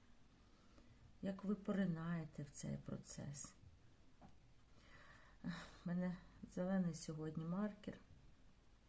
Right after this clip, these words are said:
А, е, про зміни. Е, пі-, е, напишіть в коментарях, е, які у вас, е, є зміни, чи вони є, чи їх нема. Цікаво. Та поділіться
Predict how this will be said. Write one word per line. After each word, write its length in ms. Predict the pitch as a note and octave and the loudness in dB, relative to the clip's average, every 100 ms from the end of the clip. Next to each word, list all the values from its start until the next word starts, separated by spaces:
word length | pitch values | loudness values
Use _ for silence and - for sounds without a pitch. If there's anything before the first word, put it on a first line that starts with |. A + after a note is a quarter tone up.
| - - - - - - - - - - - | -18 -14 -12 -10 -12 -16 -16 -16 -18 -16 0
А, 60 | E3+ D3 - | 2 2 2
е, 180 | E3+ D3+ | 4 4
про 100 | F#3 | 6
зміни. 360 | G3 F#3+ D3 C#3+ | 10 10 10 6
Е, 300 | - D3+ D3+ - | 4 2 2 4
пі-, 140 | G3+ | 4
е, 460 | - E3+ E3+ E3 E3 | 6 8 8 8 8
напишіть 560 | F#3 G3+ G#3 - - - | 8 8 4 4 0 -4
в 40 | |
коментарях, 840 | - E3+ F3+ F3+ F#3+ G#3 B3 A#3+ - - - - - | 0 6 6 6 6 8 6 4 -6 -14 -14 -14 -6
е, 240 | D#3+ D#3+ | -2 0
які 300 | D#3 F3+ F#3+ | 2 2 6
у 80 | A3+ | 6
вас, 320 | F3 D#3 - | 6 2 0
е, 140 | E3 D#3 D3 C#3+ | 0 2 2 2
є 260 | D#3 D#3+ G#3 | 4 6 6
зміни, 380 | G3 F#3 F#3 F3 | 6 4 4 2
чи 200 | - A3+ | 4 6
вони 240 | G#3 F#3+ | 10 10
є, 360 | D#3 C3 C#3+ D3+ | 8 4 0 0
чи 220 | - G3+ | 0 2
їх 180 | G#3+ G#3+ | 2 4
нема. 400 | F#3+ D#3+ D3 D3 - - - - - | 6 6 4 0 -6 -12 -14 -12 2
Цікаво. 640 | A3 - D3 C3+ C#3 C#3 - - - - - - - - - - - - - - | 2 2 0 -2 -2 -4 -6 -18 -18 -18 -18 -18 -18 -20 -20 -20 -20 -20 -10 -2
Та 100 | F#3+ | 0
поділіться 840 | F#3+ F#3+ F#3+ D#3+ C3 - - C#3+ | 4 4 6 4 0 -6 -4 -4